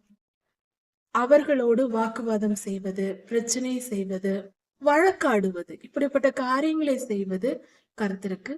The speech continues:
பிடிக்காது. அப்படி செய்யாது என்று கர்த்தர் நமக்கு ஆலோசனை சொல்கிறார். இப்படிப்பட்ட காரியங்கள் தான் நம் வாழ்க்கையின் நிம்மதியை கெடுக்கிறது,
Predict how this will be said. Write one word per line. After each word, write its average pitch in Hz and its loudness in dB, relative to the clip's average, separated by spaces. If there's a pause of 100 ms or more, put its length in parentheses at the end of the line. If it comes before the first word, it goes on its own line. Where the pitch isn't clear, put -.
(140)
பிடிக்காது. 185 -8 (100)
அப்படி 196 -6
செய்யாது 240 -2
என்று 202 -2
கர்த்தர் 196 -8
நமக்கு 185 -6
ஆலோசனை 180 -12
சொல்கிறார். 180 -14 (440)
இப்படிப்பட்ட 320 0 (120)
காரியங்கள் 226 0
தான் 208 -2 (120)
நம் 208 -2
வாழ்க்கையின் 233 -4
நிம்மதியை 208 -2
கெடுக்கிறது, 185 -12